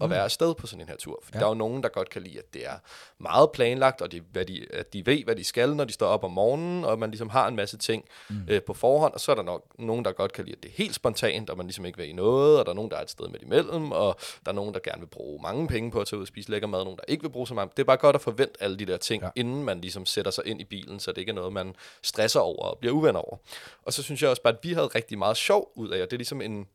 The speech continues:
Speaker 1: en dobbelt god idé, det med lidt at lade som om,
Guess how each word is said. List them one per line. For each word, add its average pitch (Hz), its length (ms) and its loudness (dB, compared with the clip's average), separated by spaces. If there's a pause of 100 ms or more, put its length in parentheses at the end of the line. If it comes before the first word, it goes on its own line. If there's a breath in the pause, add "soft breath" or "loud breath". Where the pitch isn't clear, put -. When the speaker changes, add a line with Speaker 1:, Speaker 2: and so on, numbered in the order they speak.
Speaker 1:
en 113 120 -4 (120)
dobbelt 139 420 8
god 98 200 -2
idé, 95 260 -4
det 101 140 0
med 104 200 0
lidt 104 260 -4 (100)
at 104 220 4
lade 113 340 6
som 127 220 2
om, 98 100 4